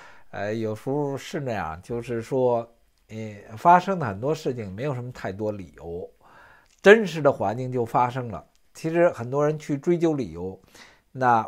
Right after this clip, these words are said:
我个人的想法哈，你不如欣赏你经历过的一切。做一个地-，做一个视频，它没了，然后我重新再做一遍。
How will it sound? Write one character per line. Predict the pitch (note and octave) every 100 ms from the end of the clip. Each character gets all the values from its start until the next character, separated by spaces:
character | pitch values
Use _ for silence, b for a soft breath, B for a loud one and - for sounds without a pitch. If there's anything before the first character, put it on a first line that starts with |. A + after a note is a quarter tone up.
| -
我 | A#2+ G#2+
个 | G2+ A3+
人 | E3
的 | A#2 G2
想 | - D#2 G2
法 | F#2+ -
哈， | G#2+ B2+ D3 b b b b b b b b b _
你 | A#2+ A2+
不 | C3+
如 | D3
欣 | D3 - D#3
赏 | D3 G#2+ F2+
你 | G2+ F2+
经 | - C3 C3+
历 | B2
过 | G#2+ G2
的 | F2
一 | E2 G#2
切。 | - G#2 - - - - _ _ _
做 | F3
一 | D#3+ D#3
个 | D#3+
地-， | D#3+ D#3
做 | - D3+
一 | C#3+
个 | D3
视 | C#3+ C#3+
频， | A2 A2 A#2+
它 | A#2
没 | A2+ G2+ A#2+
了， | A#2 -
然 | G2+ G#2+
后 | A#2
我 | G2
重 | - G#2+
新 | G#2+ A#2+
再 | A#2
做 | G#2+ A#2+
一 | F#2
遍。 | F2 D2+